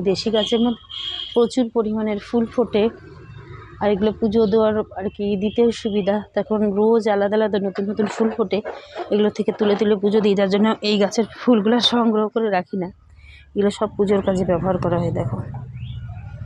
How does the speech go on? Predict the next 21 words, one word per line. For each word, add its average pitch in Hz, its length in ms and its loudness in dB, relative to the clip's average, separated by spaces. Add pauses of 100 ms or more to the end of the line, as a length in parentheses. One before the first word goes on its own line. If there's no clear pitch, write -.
(1600)
আর 220 100 0
এখানে 233 280 4
একটা 240 140 0
বেল 220 260 4
গাছও 233 280 0
আছে, 226 160 -2
দেখো 196 220 -4 (280)
কাটা 190 300 -2 (1040)
একটা 190 220 -2
বেল 208 200 4
গাছও 208 240 2
আছে। 214 180 -4
এই 190 100 0
যে 233 60 4 (340)
যেহেতু 208 320 0
মন্দিরের 208 400 2
পাশে, 185 260 -2 (580)
এখন 220 220 -2
বেলপাতাগুলো 214 500 2 (180)
আর 214 180 -2
কি 220 80 -2